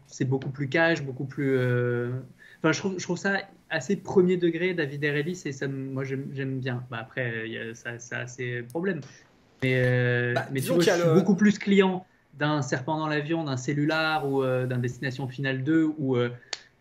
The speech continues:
Speaker 1: bah, on, on, on a ce qu'on est venu chercher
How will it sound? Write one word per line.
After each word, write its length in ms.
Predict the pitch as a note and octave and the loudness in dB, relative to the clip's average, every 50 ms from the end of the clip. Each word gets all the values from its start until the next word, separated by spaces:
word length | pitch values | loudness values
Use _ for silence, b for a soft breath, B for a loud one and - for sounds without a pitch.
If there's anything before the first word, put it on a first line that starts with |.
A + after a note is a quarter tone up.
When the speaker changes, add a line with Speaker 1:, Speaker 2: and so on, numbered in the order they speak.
| - - - - - - | -8 -8 -8 -14 -10 -8
Speaker 1:
bah, 180 | C3+ C3+ - - | -8 -8 -8 -10
on, 140 | D3 D3+ D3 - - | -14 -14 -14 -14 -12
on, 180 | D3+ D#3 E3 E3 D#3 | -10 -10 -10 -10 -8
on 140 | D3+ D#3 | -8 -6
a 100 | E3+ F3 | -6 -6
ce 80 | F3 - | -6 -8
qu'on 160 | - E3 D#3 | -10 -8 -8
est 60 | D#3 | -6
venu 180 | D3 C#3+ D3 D3 | -6 -6 -8 -8
chercher 580 | - D3 B2 B2+ - E3 F3 G3+ A3 A3 G#3 | -8 -8 -8 -8 -6 -4 -2 -2 -4 -6 -10